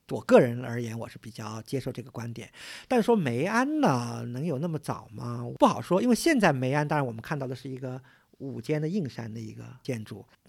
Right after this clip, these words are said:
很明显是清代的，都是清末可能把它一个悬山的，呃，一个歇山的一个房子给它改成那么硬山的一个房子。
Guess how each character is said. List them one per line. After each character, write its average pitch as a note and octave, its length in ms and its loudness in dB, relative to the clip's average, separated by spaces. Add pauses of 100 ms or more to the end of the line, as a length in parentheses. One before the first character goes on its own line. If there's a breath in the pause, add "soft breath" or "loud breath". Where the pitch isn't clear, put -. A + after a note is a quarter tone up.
(100)
很 D3+ 140 -2
明 C#3 180 2
显 C3 160 2
是 B2 80 -8
清 D3+ 260 -4
代 B2+ 320 0
的， B2 220 -8
都 D3 100 -4
是 C#3 80 0
清 G3 240 -4
末 G#3 280 4
可 - 140 -10
能 A2 120 -8
把 G#2 80 -10
它 A#2 280 -8
一 C#3 100 -10
个 C3 80 -8
悬 A#2+ 280 -8
山 D3+ 260 0
的， D3 100 -4
呃， D3 100 0
一 D3+ 80 -2
个 C3 60 -4
歇 F3+ 180 2
山 F3 180 2
的 D#3 60 0
一 C#3 60 -2
个 C3 80 -4
房 A2+ 200 -10
子 A#2+ 80 -14
给 - 80 -14
它 A#2+ 60 -12
改 - 240 -12
成 C3 180 -12
那 D#3+ 80 -6
么 C3+ 140 -8
硬 D3 160 -6
山 B2 160 -10
的 A2+ 80 -12
一 - 20 -12
个 A2 60 -14
房 G#2 300 -16
子。 - 120 -20